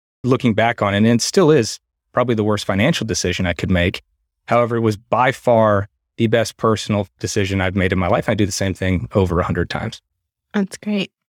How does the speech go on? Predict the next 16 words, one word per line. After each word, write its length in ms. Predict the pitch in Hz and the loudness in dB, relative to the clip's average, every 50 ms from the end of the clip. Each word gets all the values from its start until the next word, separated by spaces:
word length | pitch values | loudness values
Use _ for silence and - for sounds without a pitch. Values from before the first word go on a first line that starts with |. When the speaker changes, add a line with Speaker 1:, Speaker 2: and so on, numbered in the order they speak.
| _ - | _ 0
Speaker 2:
Now, 200 | 214 196 196 196 | 2 4 4 4
I 40 | 202 | 2
would 120 | 214 208 | 0 0
love 360 | 202 196 180 170 185 214 214 - | 0 0 0 0 0 0 -2 -2
to 240 | - 208 185 170 175 _ - | -2 -2 -2 -2 -4 _ 0
dive 280 | - 170 160 170 175 180 | 0 2 2 2 0 0
into 480 | 175 175 175 170 180 - - 185 165 | 0 2 2 2 0 0 0 0 0
more 300 | 147 165 175 175 175 175 | 2 2 2 4 4 4
of 100 | 175 175 | 2 2
what 140 | 185 170 165 | 2 0 0
you're 120 | 185 180 | 0 0
doing 380 | 175 170 - 175 170 165 165 175 | 0 0 2 2 2 2 0 0
today. 400 | - - 165 160 156 160 185 226 | 0 0 0 2 2 4 4 2
But 260 | 208 - 160 - - | 2 2 -2 -2 0
before 680 | - 196 190 - - - - - 208 208 214 220 214 214 | -2 -2 -2 -2 -6 -8 -2 2 2 4 4 4 2 2
we 380 | 208 202 190 185 180 175 185 | 2 2 2 2 2 2 0